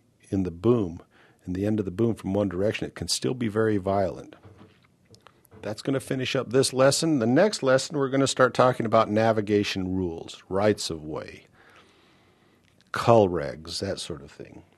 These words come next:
All right. Thanks for listening. If you're interested in any of my study products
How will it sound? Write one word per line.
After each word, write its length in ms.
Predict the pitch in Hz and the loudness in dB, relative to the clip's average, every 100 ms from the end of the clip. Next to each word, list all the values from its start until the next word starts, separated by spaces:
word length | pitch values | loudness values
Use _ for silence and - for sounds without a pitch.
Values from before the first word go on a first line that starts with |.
| _ _ _ _ _ - | _ _ _ _ _ -10
All 100 | 113 | -4
right. 220 | 156 - - _ _ _ _ _ _ _ _ _ - - | -4 -4 -10 _ _ _ _ _ _ _ _ _ -20 -8
Thanks 240 | 92 90 | -6 -6
for 160 | - 101 | -4 -2
listening. 600 | 113 120 127 131 127 - _ _ | -2 -2 -4 -4 -4 -10 _ _
If 160 | 92 - | -14 -6
you're 120 | 90 | -4
interested 440 | 107 - - 104 104 | -4 -8 -8 -6 -4
in 400 | 98 95 87 - | -4 -6 -8 -10
any 160 | 123 160 | -6 -4
of 80 | 139 | -2
my 140 | 131 | -2
study 340 | 117 - 117 113 | -2 -2 -4 -4
products 520 | - 107 107 101 | -4 -2 -2 -4